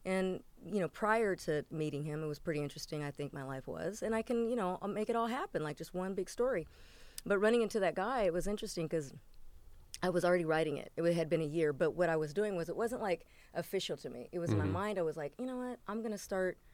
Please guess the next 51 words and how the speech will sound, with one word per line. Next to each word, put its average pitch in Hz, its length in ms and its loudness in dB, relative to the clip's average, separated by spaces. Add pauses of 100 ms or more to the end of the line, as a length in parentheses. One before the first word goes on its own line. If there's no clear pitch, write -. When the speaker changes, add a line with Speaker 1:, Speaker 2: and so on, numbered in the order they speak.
(280)
Speaker 1:
jotting 190 360 0
down, 214 260 -2
like, 156 260 -4
all 175 140 -2
these 170 180 -6
different 156 520 -8
memories," 208 560 -6 (160)
you 165 80 -8
know 165 60 -4
what 165 60 -2
I'm 165 40 -6
saying, 180 220 -6
that - 120 -6
took - 220 -8
place, 180 420 -2 (300)
not 202 160 2
necessarily 185 500 2
in 156 120 0
a 131 40 -4
timeline. 196 720 -2
Speaker 2:
Mm-hmm. 135 240 6 (120)
Speaker 1:
And 190 140 0
then 214 60 0
I 208 80 2
rem-, 214 320 2
remember 226 420 8
I 180 60 12
wanted 202 420 8
to, 165 180 8 (220)
uh, 160 320 2 (240)
write 160 240 8
a 160 60 6
book, 147 360 4
and 165 140 4
I 160 100 4
asked 160 300 0
Heidi. 180 420 4 (720)
Of 202 160 2
course, 240 240 6
I 254 40 4
wouldn't 214 260 4
want 220 180 4
anybody 240 460 6
else. 139 300 4
She 185 120 2
wrote 170 200 10
my 190 160 6
ex's 180 560 0
first - 280 6
Speaker 2:
Mm-hmm. 135 80 4
Speaker 1:
book, 151 340 2